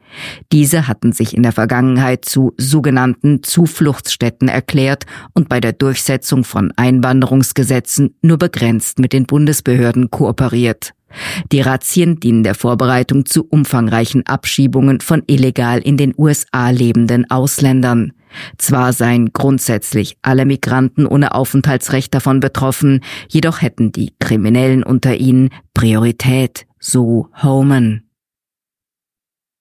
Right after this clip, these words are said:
Die A F D hat die Abschaffung des Bundesministeriums für wirtschaftliche Zusammenarbeit und Entwicklung, B M Z, gefordert.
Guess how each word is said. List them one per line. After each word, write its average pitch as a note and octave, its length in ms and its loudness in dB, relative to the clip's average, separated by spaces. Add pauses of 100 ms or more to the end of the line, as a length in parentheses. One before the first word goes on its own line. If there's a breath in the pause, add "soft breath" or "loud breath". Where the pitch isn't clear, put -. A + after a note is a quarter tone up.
(460 loud breath)
Die D#3+ 340 4
A D#3+ 220 0
F E3+ 240 0
D G3 320 2
hat C#3 180 -6
die B2 120 0
Abschaffung C3+ 580 0
des A#2+ 260 -2
Bundesministeriums D3 1200 0
für D3 160 0
wirtschaftliche C#3 640 -2
Zusammenarbeit C3+ 960 0
und C#3 180 0
Entwicklung, C#3+ 600 0 (280 loud breath)
B C3+ 180 2
M C#3 220 -2
Z, - 380 -4
gefordert. B2+ 680 -2